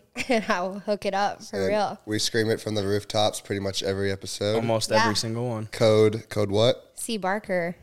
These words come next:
Speaker 2: There we go.
Speaker 3: Is
Speaker 1: Yeah.
Speaker 3: that, like, still a thing now that you're promoted?
Speaker 1: Yep, yep. So
Speaker 3: Cool.
Speaker 1: that's like a, that's just, like, a discount code. I do everything.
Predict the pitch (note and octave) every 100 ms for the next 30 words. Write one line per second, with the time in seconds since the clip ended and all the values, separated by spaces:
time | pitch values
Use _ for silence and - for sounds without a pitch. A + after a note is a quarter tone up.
0 | - E2+ E2 F2+ G2+ - - C3 C#3+ C#3
1 | D#3 C#3+ - A#2+ B2+ B2 - G#2+ C3 A2
2 | A2 A2 G#2+ G2 G#2 F2 F#2+ B2+ C3 _
3 | _ _ _ _ G#3 G3+ - _ _ _
4 | G3+ G3 _ _ _ _ - A3+ G#3 A3
5 | A#3+ - A#3+ A#3 G#3+ G3+ G3+ G#3 A3 A3
6 | - A#3+ G#3 F#3+ F#3+ - F3+ E3 - E3+
7 | E3 - - F#3 F#3+ F#3 E3+ F3+ F3